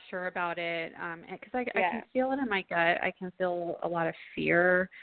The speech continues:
Speaker 1: Um, I'm even a little shaking a little bit.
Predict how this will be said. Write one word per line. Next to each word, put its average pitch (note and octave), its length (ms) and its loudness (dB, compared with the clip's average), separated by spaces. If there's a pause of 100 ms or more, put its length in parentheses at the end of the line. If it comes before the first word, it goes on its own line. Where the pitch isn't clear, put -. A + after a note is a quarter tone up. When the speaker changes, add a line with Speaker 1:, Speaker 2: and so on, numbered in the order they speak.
(420)
Speaker 1:
Um, D#3+ 520 4
I'm E3+ 240 -6
even E3 380 -6 (240)
a - 60 -2
little E3 280 -2 (160)
shaking F#3 420 0
a G3 80 4
little G3 200 4
bit. G3 460 6